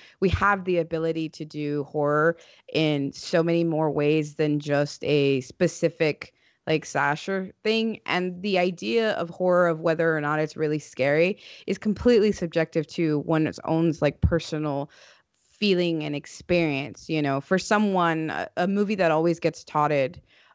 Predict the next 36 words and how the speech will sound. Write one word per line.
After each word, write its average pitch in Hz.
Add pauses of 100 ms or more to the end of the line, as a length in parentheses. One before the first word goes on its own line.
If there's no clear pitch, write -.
(140)
that 139
is 143
like, 139
"Oh 214
my 165
goodness, 165
it's 156
so 190
scary 170
and 151
so 190
unnerving," 170
right, 151
is 147
something 170
like 156
The 143
Exorcist. - (320)
It's 170
one 180
of 165
those 151
shining 185
examples 160
of 147 (340)
this 180
is 175 (220)
a 160
great 170 (220)
horror 160 (440)
just 170
film, 180
and 151
the 160
entire 151
thing, 160